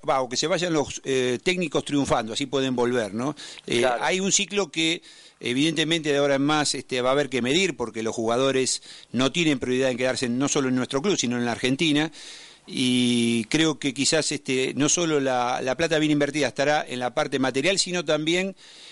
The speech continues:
Speaker 1: en dirigentes que sepan interpretar estos ciclos, ¿no? Porque en Europa vos fijate que se da esto, ¿no? Salen campeones muchos equipos y sin embargo a los técnicos, los técnicos se van.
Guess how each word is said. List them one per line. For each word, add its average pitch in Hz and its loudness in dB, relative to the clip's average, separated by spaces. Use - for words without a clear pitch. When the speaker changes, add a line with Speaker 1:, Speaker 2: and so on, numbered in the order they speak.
Speaker 1:
en 135 2
dirigentes 170 0
que 143 -2
sepan 151 0
interpretar 139 -2
estos 147 -2
ciclos, 98 -6
¿no? 143 -2
Porque 120 0
en 123 2
Europa 160 4
vos 151 4
fijate 151 0
que 143 -2
se 131 0
da 127 2
esto, 101 -6
¿no? 156 -4
Salen 156 0
campeones 156 0
muchos 147 0
equipos 170 -2
y 127 -4
sin 127 0
embargo 170 0
a 117 -2
los 117 0
técnicos, 151 0
los 110 -6
técnicos 143 2
se 117 0
van. 92 -6